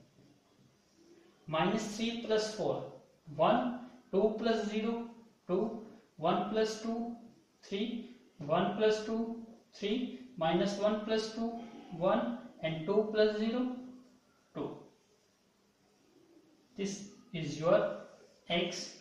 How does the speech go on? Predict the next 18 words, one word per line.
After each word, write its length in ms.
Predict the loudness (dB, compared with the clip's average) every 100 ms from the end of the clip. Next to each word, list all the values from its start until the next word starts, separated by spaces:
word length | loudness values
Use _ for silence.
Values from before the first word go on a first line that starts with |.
| -14
matrix. 760 | -10 -8 -8 -10 -18 -20 -18 -18 -20 _ _
This 200 | -10 -6
is 120 | -2
your 440 | -2 2 4 4 2
X 280 | 0 -2 -2
matrix, 460 | -4 -4 -4 -6 -8 -14 -16 -6
and 320 | -4 -2 -2
this 260 | -4 -4 -4
one 140 | -2
is 180 | -2 0
your 260 | 2 2 0 -10 -14
Y 340 | -2 2 2 0 -4 -12 -14 -2
matrix. 840 | 2 2 2 -2 -10 -12 -14 -14 -20 -20 _ -2
Please 400 | 0 0 -2 -8 -8 0
take 200 | 0 2
a 260 | -2 -4 -8
look. 340 | -6 -6 -8 -16 -20 -20 -20 -20 -20 -20 -20 -20 -20 -20 -20 _ _ _ _ -20 -18 -16 -14 -16 -16 -14 -14 -14 -14 -16 -14 -14 -14 -14 -14 -12
So 300 | 2 4 4